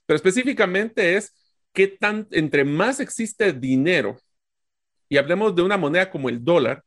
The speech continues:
entre más dólares existen en el mercado,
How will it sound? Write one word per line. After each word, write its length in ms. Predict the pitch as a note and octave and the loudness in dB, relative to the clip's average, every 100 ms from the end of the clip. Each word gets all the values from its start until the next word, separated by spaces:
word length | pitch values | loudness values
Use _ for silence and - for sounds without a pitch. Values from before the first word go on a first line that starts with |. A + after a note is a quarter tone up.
| _ - - | _ -20 -6
entre 360 | C#3+ C#3+ D3+ | -4 0 0
más 420 | D#3 G3+ B3+ G3 E3+ | 2 0 0 -2 2
dólares 460 | A3+ G3+ C#3 C3+ | 2 4 0 -2
existen 400 | B2 - E3 G3+ | -6 -10 -6 -2
en 100 | G3 | 0
el 120 | D#3 | 0
mercado, 680 | C3 A#2 - A#3+ F#3+ C#3 - | -2 -4 -2 0 0 -2 -8